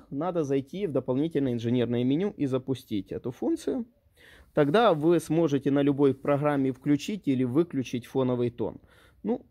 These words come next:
мы уже разобрали, что этот некий мод-микс режим, он работает параллельно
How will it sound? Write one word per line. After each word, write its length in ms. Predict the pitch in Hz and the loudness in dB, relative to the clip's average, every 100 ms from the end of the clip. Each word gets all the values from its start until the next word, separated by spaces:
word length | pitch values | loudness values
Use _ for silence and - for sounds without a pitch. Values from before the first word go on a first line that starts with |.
| _ | _
мы 160 | 151 180 | -4 2
уже 200 | 160 156 | 4 4
разобрали, 540 | 156 151 151 156 131 123 | 4 2 2 2 2 0
что 160 | - | 0
этот 320 | 139 131 120 | -2 -2 -4
некий 400 | 147 139 - 113 123 | 0 0 0 -6 0
мод-микс 720 | 143 156 131 139 139 - 143 | 4 4 4 4 4 2 0
режим, 420 | 151 147 240 285 | 0 2 0 0
он 160 | 143 | 2
работает 480 | 143 147 156 147 131 | 0 2 0 0 0
параллельно 680 | 147 147 147 139 123 117 120 | 2 2 4 4 2 -2 -8